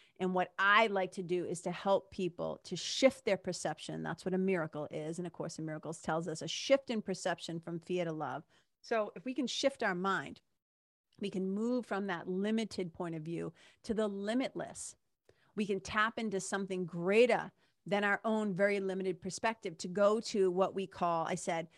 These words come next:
the only thing that knows what it is, is it. And what, what spiritual mentorship does is it creates a capacity. And, um, this is why I'm so excited. Like, I just, I just got, like, I just got this rush in my body. If you were watching, you just saw me, like, pause, 'cause it was like, "Woo."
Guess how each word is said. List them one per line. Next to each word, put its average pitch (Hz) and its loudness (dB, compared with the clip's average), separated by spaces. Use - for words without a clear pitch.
the 202 -2
only 247 2
thing 262 0
that 214 -2
knows 202 2
what 185 2
it 240 6
is, 254 2
is 196 0
it. - -2
And 202 2
what, 202 4
what 202 4
spiritual 226 4
mentorship 214 2
does 202 4
is 180 -2
it 185 -4
creates 196 -2
a - -8
capacity. 185 -2
And, 190 2
um, 185 -2
this 214 -4
is 247 0
why 269 6
I'm 220 6
so 214 4
excited. 190 0
Like, 196 0
I 196 2
just, 208 -2
I 214 2
just 247 0
got, 240 8
like, 214 4
I 226 4
just 240 0
got 254 4
this 226 -2
rush 208 0
in 202 0
my 190 0
body. 185 2
If - -6
you 247 6
were 240 12
watching, 226 4
you 247 0
just 240 -2
saw 220 2
me, 208 0
like, 190 -4
pause, 220 4
'cause 202 -14
it 202 -12
was 196 -8
like, 202 -4
"Woo." 311 0